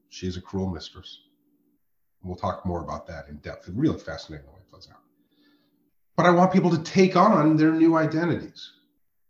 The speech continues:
Right now, it's not happening yet. It's still not there. I don't see people converting themselves to Moroccans,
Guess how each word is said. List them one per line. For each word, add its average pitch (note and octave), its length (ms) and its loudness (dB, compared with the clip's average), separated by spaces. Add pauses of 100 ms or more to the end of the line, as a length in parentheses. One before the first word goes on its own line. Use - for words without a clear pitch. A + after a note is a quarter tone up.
(300)
Right A3 220 0
now, A#3 240 2
it's - 140 -2
not - 220 0
happening C#3 360 -4 (100)
yet. - 180 -20 (400)
It's - 180 -8
still A3+ 240 2
not D3 300 -2
there. A2+ 380 -6 (180)
I A#2+ 120 0
don't G#3+ 360 2
see F#3+ 500 2
people C#3 560 -2 (1040)
converting C3 720 2
themselves F#2+ 920 -8 (580)
to E3 340 0
Moroccans, - 840 -4